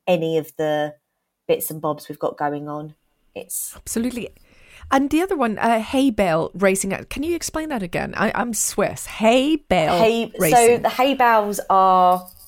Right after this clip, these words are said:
Speaker 1: bales of hay, so, like, hay that the farmers have, and they're sort of in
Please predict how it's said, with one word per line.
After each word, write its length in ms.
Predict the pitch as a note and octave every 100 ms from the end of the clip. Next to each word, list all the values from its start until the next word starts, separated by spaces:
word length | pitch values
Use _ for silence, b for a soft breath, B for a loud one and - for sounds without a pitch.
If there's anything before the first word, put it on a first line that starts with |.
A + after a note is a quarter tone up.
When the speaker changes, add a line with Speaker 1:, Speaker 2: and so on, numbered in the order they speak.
| _
Speaker 1:
bales 280 | - A3+ A3+
of 100 | G3+
hay, 420 | - F3 F#3+ A3
so, 120 | - G3
like, 180 | F#3 -
hay 200 | G#3 G3+
that 200 | A#3+ -
the 40 |
farmers 440 | - F#3 F3 E3 -
have, 360 | E3+ G#3+ A#3 b b b b b _
and 160 | F#3 F#3
they're 120 | F3+
sort 200 | F#3 F3+
of 80 | G3
in 420 | F#3+ F#3 F3+